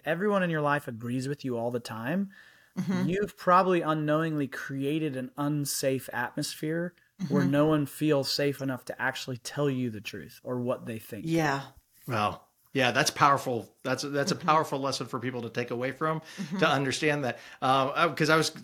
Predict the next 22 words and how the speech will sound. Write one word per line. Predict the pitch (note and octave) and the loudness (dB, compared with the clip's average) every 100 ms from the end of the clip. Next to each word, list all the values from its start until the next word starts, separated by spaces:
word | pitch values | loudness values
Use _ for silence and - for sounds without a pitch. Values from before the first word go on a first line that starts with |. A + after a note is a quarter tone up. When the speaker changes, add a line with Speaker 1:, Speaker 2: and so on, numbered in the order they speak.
| - | -4
Speaker 3:
I | B2+ | 0
was | B2 - | 0 -2
thinking | - - F3+ F3+ C3+ B2 | -4 2 2 4 0 0
when | A#2+ | -2
you're | A#2+ A2+ | -2 0
saying | C3 B2+ | 0 0
that, | B2+ A#2+ - - - | -2 -4 -8 -20 -2
that | B2+ B2 B2+ | 0 0 0
normally | C#3+ G3 E3+ C#3 B2 B2 A#2 _ _ - - | 2 2 2 2 0 -2 -6 _ _ -20 -20
the | C#3 C3 C3 | -8 -2 0
way | C3 C3 | 2 0
we | B2+ | 0
know | C3+ B2+ | 0 0
that | A#2+ B2 - | -2 -4 -8
it's | C3 B2 - | -6 -2 -2
God | - B2+ B2+ B2+ | 0 2 2 2
and | A#2+ | -2
not | A2 A#2 A2+ | -4 -4 -2
us | C#3 B2 - | 0 0 -2
is | A2+ - | -2 -2
that | B2 A#2+ - - | -2 -4 -8 -10
we're | A#2 A2 | -4 -4